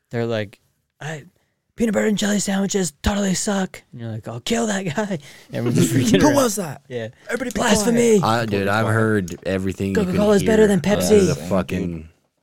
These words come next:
Speaker 3: under the sun in those lobbies.
Speaker 1: It's like, "Oh, who you calling a lint liquor?" <laughs> It's like some shit like that. But it,
Speaker 3: No,
Speaker 1: it is
Speaker 3: dude,
Speaker 1: weird,
Speaker 3: dude.
Speaker 1: dude, 'cause then even you got the other side where they're like, you know, "I'm gonna send my kids out.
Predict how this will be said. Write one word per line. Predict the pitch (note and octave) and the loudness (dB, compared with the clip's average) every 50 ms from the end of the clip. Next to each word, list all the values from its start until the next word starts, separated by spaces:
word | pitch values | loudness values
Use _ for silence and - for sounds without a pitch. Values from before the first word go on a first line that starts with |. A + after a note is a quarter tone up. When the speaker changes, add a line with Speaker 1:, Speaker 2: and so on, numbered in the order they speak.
| _ _ _ _ _ | _ _ _ _ _
Speaker 3:
under | - G#2+ G2+ G2+ G2+ | -2 0 2 2 0
the | F#2 E2+ | 0 -2
sun | - - - - G2 F#2+ F#2 F2 E2+ E2 | -4 -4 -4 -2 -2 -2 -2 -4 -6 -6
in | E2 E2 | -8 -8
those | E2 D#2+ D#2+ E2 D#2 D#2 | -8 -8 -8 -8 -8 -6
lobbies. | D#2+ D2+ D2 D2 C#2 C#2 C2 C2+ C#2 - - _ _ _ | -6 -6 -6 -6 -8 -10 -12 -12 -14 -16 -20 _ _ _
Speaker 1:
It's | - - | -14 -12
like, | A#2 G#2+ - | -12 -8 -6
"Oh, | A2 A2 A2 A2 G#2+ - _ _ _ _ | -6 -6 -6 -8 -10 -12 _ _ _ _
who | _ C#3+ | _ -8
you | E3+ G3 - | -6 -6 -4
calling | - G3 F#3+ E3+ C#3 | -4 -4 -4 -2 -4
a | A#2+ | -4
lint | A2+ A#2+ D3+ E3 B2+ C3+ | -6 -6 -8 -8 -8 -10
liquor?" | C#3+ D3 C#3 - - A2 - - - - - - - _ - - _ _ _ - | -12 -12 -14 -16 -16 -16 -16 -18 -20 -20 -20 -20 -20 _ -20 -20 _ _ _ -4
<laughs> | - C#4+ - F#4+ F4+ D#4+ C#4+ D4+ - _ _ _ | -2 -2 -2 -2 -10 -14 -14 -18 -18 _ _ _
It's | - | -4
like | - D#4+ C#4 | 0 0 2
some | A2 C#4+ | 2 0
shit | - - - | -4 -4 -8
like | A2 G#2+ G#2 | -8 -10 -8
that. | G#2+ G#2+ G#2+ A2+ - - _ - - - E3 F3+ F3 C#3 | -8 -6 -6 -8 -8 -12 _ -20 -18 -14 -12 -10 -4 -2
But | B2+ C#3 | 0 0
it, | - | 2
Speaker 3:
No, | G2+ C3 F3 | 2 4 4
Speaker 1:
it | F3+ | 4
is | G3+ F#3+ E3 | 4 2 2
Speaker 3:
dude, | D#3+ | 0
Speaker 1:
weird, | G#3 A3+ G3 D3 | -2 -4 -2 -2
Speaker 3:
dude. | D#3+ F3 F3 | -4 -4 -4
Speaker 1:
dude, | D3+ - | -6 -6
'cause | - B2+ B2 | -6 -4 -4
then | C3 C#3 C#3+ | -4 -4 -4
even | C#3 C#3 C3 B2+ C3 B2+ | -4 -4 -4 -6 -6 -6
you | A#2+ A#2+ | -4 -4
got | A#2 G2+ | -6 -4
the | B2 A#2+ | -6 -6
other | B2 B2 | -6 -8
side | A2 - A2 A2+ | -8 -8 -8 -8
where | A2 A2 | -6 -8
they're | A2+ A2 A2 | -8 -8 -8
like, | G#2+ G#2 G#2 G2+ - _ _ _ _ _ _ _ _ _ _ _ _ _ | -8 -10 -10 -12 -14 _ _ _ _ _ _ _ _ _ _ _ _ _
you | A2 G2 | -16 -14
know, | F2 E2 G2 | -14 -14 -14
"I'm | A2 B2+ | -14 -14
gonna | D3 D#3 | -12 -12
send | - - G#3 G3+ | -12 -12 -12 -12
my | G#3 G#3 | -12 -14
kids | F#3 - G#3 G#3 G3 F#3+ | -12 -10 -10 -10 -8 -10
out. | G3+ G#3 G3+ G3+ - - | -10 -10 -10 -12 -14 -16